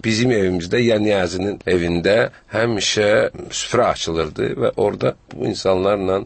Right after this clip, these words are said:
ünsiyyətdə olur. Mən baxmayaraq ki, balaca idim, atam imkan verirdi ki, mən bu insanı görüm və o da böyük bir məktəb idi. Bir film də gedirdi, deməli, Şöhrətin Prelüdiyası. Orada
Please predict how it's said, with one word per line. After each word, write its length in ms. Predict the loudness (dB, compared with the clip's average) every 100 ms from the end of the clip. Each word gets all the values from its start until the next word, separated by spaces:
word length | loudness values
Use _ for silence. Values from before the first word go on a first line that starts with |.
| -8 -20 -20 -20 -10
ünsiyyətdə 560 | -2 -2 2 0 0 0
olur. 180 | 2 2
Mən 300 | 2 0 -2
baxmayaraq 420 | -2 0 0 -2 -2
ki, 80 | -4
balaca 360 | 0 2 2 0
idim, 340 | -2 0 -4 -4 -14 -20 -20 -6
atam 340 | -4 0 0 0
imkan 440 | -2 0 2 2 4
verirdi 460 | 2 0 -2 -6
ki, 120 | -4 0
mən 220 | 2 0
bu 160 | -2 0
insanı 460 | 0 0 2 2 0
görüm 380 | 0 0 0 -4 -10 -18 -4
və 160 | 2 4 2 2
o 140 | 2
da 140 | 4 2
böyük 280 | 4 2 2
bir 80 | 0
məktəb 520 | 0 0 0 0 0
idi. 340 | -8 -14 -16 -18 -20 _ -20 -20 -20 -20 -20 -16 -4
Bir 180 | -2
film 280 | 0 0 2
də 80 | 0
gedirdi, 640 | 2 2 2 0 0 0 0 -4 _ _ _ -12
deməli, 600 | -6 -2 0 2 0 0
Şöhrətin 560 | 2 2 2 0 -2
Prelüdiyası. 720 | 0 0 2 0 0 -2 -4
Orada 320 | -2 -2 0